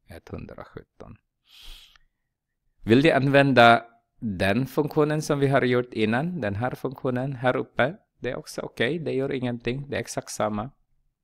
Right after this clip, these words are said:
Men i er bok så har de använt den här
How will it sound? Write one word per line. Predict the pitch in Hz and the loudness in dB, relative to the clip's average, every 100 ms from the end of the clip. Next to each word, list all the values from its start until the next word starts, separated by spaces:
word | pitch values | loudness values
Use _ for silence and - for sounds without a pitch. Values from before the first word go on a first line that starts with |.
| _ _ _ _ | _ _ _ _
Men | - 107 101 | -4 -2 -2
i | 104 | 0
er | 98 113 | 2 2
bok | 113 90 82 | 2 -2 -6
så | - 92 | -8 -6
har | 90 | -4
de | 82 78 | -4 -8
använt | - 82 73 - | -8 -10 -10 -12
den | - - | -12 -12
här | - 50 | -12 -12